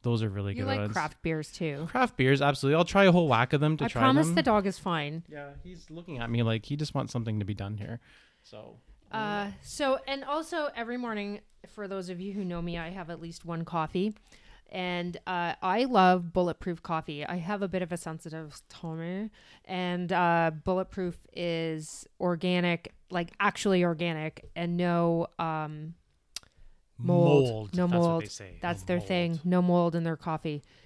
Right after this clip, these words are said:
Speaker 2: Uh, it actually is really, really good. And what's that new one you got me? It's, like, Focus.
Speaker 1: High
Speaker 2: High
Speaker 1: Achiever.
Speaker 2: Oh, yeah, it's goody. It's a goody.
Speaker 1: Yeah. So they, yeah. Even I'm not a big coffee drinker, and if for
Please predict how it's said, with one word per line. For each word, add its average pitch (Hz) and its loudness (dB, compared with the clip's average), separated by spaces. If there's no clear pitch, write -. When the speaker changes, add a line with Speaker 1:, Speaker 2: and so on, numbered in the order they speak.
Speaker 2:
Uh, 160 -2
it 185 -4
actually 196 -4
is 165 -8
really, 175 0
really 165 -2
good. 160 -2
And 190 -4
what's 269 0
that 381 0
new 190 4
one 160 0
you 170 -2
got 160 -2
me? 160 -4
It's, - -10
like, 165 -6
Focus. 214 2
Speaker 1:
High 131 -2
Speaker 2:
High - 2
Speaker 1:
Achiever. 120 -6
Speaker 2:
Oh, 165 -4
yeah, 151 -4
it's - -12
goody. 143 -6
It's - -14
a 160 -10
goody. 147 -6
Speaker 1:
Yeah. 92 -18
So 104 -14
they, 117 -8
yeah. 95 -12
Even 165 2
I'm 156 6
not 180 4
a 160 0
big 147 2
coffee 113 -4
drinker, 143 -4
and 120 -6
if 104 -10
for 110 -8